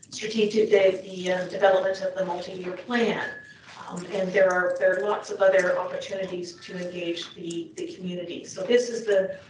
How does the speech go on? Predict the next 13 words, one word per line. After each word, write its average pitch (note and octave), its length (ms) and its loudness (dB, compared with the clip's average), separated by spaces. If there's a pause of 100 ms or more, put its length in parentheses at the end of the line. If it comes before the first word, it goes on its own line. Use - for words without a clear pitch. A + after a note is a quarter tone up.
an A#3 160 2
overarching G#3 840 4
guidance, F3 800 -2 (520)
um, F#3+ 340 -6
policy G#3+ 800 2
to G3+ 640 8
ensure G3+ 600 6
that F3 380 -2 (360)
the G3 280 -8 (120)
way A#3 400 8
the G3+ 240 0
engagements F#3 460 -6
are F3+ 120 -4